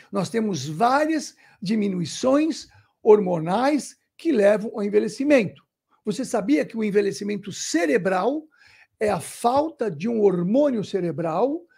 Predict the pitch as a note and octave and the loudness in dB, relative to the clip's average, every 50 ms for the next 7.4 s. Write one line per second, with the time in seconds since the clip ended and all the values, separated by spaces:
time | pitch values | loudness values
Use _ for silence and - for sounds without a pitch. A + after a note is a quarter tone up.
0 | _ _ _ _ _ _ - G#3+ F#3+ G#3+ G3 - A3+ G#3+ - - A3+ A3+ G3+ G3+ | _ _ _ _ _ _ -10 -4 -2 -2 -2 -2 -6 -6 -4 -4 -4 -4 -4 -4
1 | G#3+ A#3+ C4+ C4 A#3+ - - - C4+ C4 B3 - - - A#3 A3+ G3+ F#3 F#3 F#3 | -4 -4 -4 -4 -4 -6 -4 -4 -4 -4 -4 -6 -6 -4 -4 -4 -4 -4 -6 -6
2 | D3+ E3 G#3+ C#4 D#4 D4 A3 A#3 A3 G3+ G3 - - G3+ F#3+ F3 F3+ F3+ G#3+ A#3+ | -4 -2 0 0 2 2 2 2 0 0 0 -2 -2 -2 -2 -2 -2 -2 -2 -2
3 | G#3 D#3+ C3 - - _ _ _ _ - - - _ - F#4+ F#4+ C4+ - D4 C4+ | -2 -2 -6 -10 -16 _ _ _ _ -20 -20 -8 _ -2 0 0 2 0 0 0
4 | A3+ G#3+ F#3 - A3 G#3+ G3+ F#3 E3 C#3+ - - D#4 D#4 G#3+ C#3 - _ _ _ | -2 -2 -2 -2 -2 -2 0 -2 -4 -8 -4 -2 0 0 0 -2 -6 _ _ _
5 | _ _ _ - G#3+ E3 - - _ _ _ - C#4+ C#4 A3 A3 A3+ F3 - - | _ _ _ -4 -4 -4 -6 -12 _ _ _ -2 -2 0 0 -2 -4 -4 -4 -4
6 | - - F#4 F#4 F4 D#4 C#4 C4 F#3 D#3+ B3 B3+ G3 - - - A3+ G#3 F#3+ G3 | -2 -2 -2 0 2 2 0 0 0 0 -2 -2 -2 -4 -4 -2 0 0 2 0
7 | G#3 G3+ A3+ C4+ C#4 D4+ - | -2 -2 0 0 0 0 -4